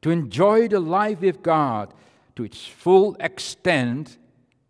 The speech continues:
with contentment. In all that our majestic God did for man in paradise,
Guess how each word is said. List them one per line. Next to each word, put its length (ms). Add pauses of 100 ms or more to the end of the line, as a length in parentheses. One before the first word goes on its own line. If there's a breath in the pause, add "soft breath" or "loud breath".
(2500)
with 320
contentment. 1300 (2750)
In 180
all 400
that 400 (580)
our 120
majestic 680
God 400
did 180
for 220
man 300
in 80
paradise, 960